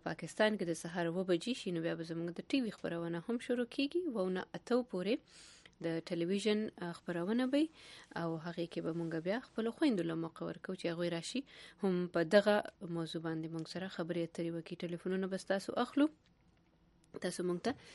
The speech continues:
ټلیفون کولی شئ. او <clears throat> که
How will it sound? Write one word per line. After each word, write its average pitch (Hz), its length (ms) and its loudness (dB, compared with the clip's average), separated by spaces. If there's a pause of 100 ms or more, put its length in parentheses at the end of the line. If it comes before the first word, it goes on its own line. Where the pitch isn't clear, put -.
(220)
ټلیفون 185 360 4
کولی 220 340 12
شئ. 311 200 12 (760)
او 175 120 4 (1120)
<clears throat> - 1800 8
که 226 80 8